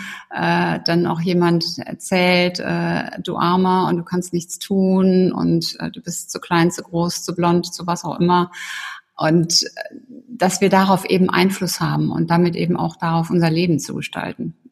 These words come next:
Also ganz spannend. Ähm, mit der Mutter zusammen beruflich etwas machen. Ich glaube, wenn jetzt so einige Zuschauer das hören und sehen, denken die sich,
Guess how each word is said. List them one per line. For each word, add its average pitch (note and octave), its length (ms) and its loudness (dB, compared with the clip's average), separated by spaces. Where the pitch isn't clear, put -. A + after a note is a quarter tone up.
Also D#3+ 240 -2
ganz F3+ 200 4
spannend. C#3+ 420 2
Ähm, F3 640 2
mit G#3+ 220 4
der G#3 80 6
Mutter C4 580 4
zusammen G#3 680 0
beruflich F#3+ 920 -6
etwas E3 380 -10
machen. C#3 380 -6
Ich - 60 -12
glaube, G3 400 2
wenn G3 220 4
jetzt F#3+ 180 -4
so F#3 140 -4
einige F#3+ 580 2
Zuschauer G3+ 500 -2
das F3 280 -4
hören G3+ 480 0
und F3+ 240 -2
sehen, G3 540 0
denken F#3 500 4
die F3+ 80 2
sich, F3 540 -2